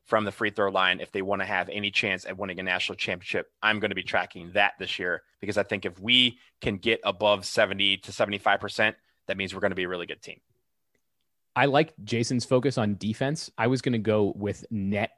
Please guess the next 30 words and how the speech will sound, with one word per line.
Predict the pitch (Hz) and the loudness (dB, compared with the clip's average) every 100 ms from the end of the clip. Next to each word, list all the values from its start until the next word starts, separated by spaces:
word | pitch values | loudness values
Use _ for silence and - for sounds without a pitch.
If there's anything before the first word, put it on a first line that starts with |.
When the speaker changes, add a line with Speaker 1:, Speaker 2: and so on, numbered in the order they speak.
| - | -8
Speaker 2:
turnover | - 95 101 113 | -6 0 0 2
margin. | 127 123 135 156 165 - _ | 2 2 2 -2 -4 -12 _
I | 113 | 0
think | 131 123 | 2 2
Duke | 117 120 - | 0 -2 -2
is, | 110 98 - | -8 -8 -2
has | 123 | -2
the | 117 | 0
potential | 113 110 - 110 131 131 | -4 -6 -6 -4 -2 -2
to, | - 127 110 | -2 -2 -2
one, | - 98 107 117 107 - | -2 0 0 0 -4 -10
create | - 110 95 - | -4 -2 0 0
a | |
lot | 127 135 | 2 2
of | 127 | 2
turnovers | - 139 143 147 143 | 0 2 4 2 0
this | 156 - | -2 0
year | 147 170 | 2 2
because | 139 107 - 98 95 - - _ _ | 0 0 4 4 2 -6 -12 _ _
of | 110 101 95 90 101 _ _ _ | 2 4 2 -4 -14 _ _ _
Wendell | 120 120 110 | 0 4 6
Moore | 104 98 98 101 | 4 2 2 2
and, | 98 92 | 2 -2
and | 110 104 | -4 0
Jordan | 110 107 | 0 2
Goldwire | 98 98 107 104 113 | 0 0 2 4 4
being | 104 98 | 2 0
on | 101 98 | -2 -4
the | |
perimeter. | - 98 101 117 127 | -4 -4 0 4 4